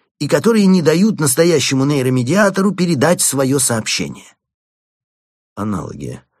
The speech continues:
Слово, использованное Левантеном. Субстанции, содержащиеся в неизвестных медикаментах монстра из Лувсиена.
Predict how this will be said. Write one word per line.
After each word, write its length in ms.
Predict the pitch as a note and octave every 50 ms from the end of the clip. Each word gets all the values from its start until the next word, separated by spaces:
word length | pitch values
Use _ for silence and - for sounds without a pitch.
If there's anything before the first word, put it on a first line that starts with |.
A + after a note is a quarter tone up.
| _ _ _ _ _
Слово, 420 | - - - F2 A2+ A2 G#2 G#2
использованное 760 | G2+ - - - A2+ A2 F#2+ F#2 G2 G2 G2 G2 G2 G2+ G2+ G2
Левантеном. 680 | G2 G2+ G2+ G2+ G2 - - D#2+ D2 B1+ B1+ B1 B1
Субстанции, 720 | - - - - - - - - B2+ A#2+ A2 - - G#2
содержащиеся 840 | F#2+ - G2 F#2 G2 F#2+ F2 F2+ A2 G#2+ G2+ - G#2 F#2+ F#2 - G2
в 40 | F#2
неизвестных 540 | F#2+ F#2+ F#2 F#2 G2 G2 F#2+ - F#2+ - F#2+
медикаментах 640 | F2 F2 F2+ - F#2+ F#2 F#2+ F#2 E2+ E2 F#2 -
монстра 440 | - E2+ F2+ F2+ E2+ - - F2+ F2
из 100 | E2 D#2+
Лувсиена. 600 | F#2 F2+ E2 - - F#2 D2 C2 - - - -